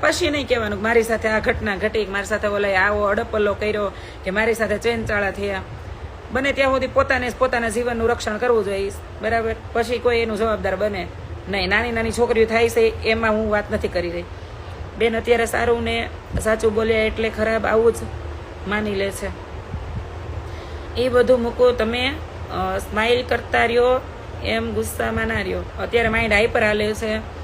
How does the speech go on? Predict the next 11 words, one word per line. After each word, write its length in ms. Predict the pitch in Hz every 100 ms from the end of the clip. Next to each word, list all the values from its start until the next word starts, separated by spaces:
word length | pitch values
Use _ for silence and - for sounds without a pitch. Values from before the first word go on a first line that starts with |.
| - - - -
ડેટ 240 | 220 226 208
નજીક 300 | 208 208 -
છે. 380 | 196 190 - - - - - -
તમે 140 | 226
મરદા-, 480 | 226 226 214 233 233
મર્યાદામાં 440 | 214 233 233 220
રહો 220 | 220 226
છો 140 | 220 220
એટલે 320 | 214 214 220
આવી 340 | 208 214 220
વાત 180 | 214 208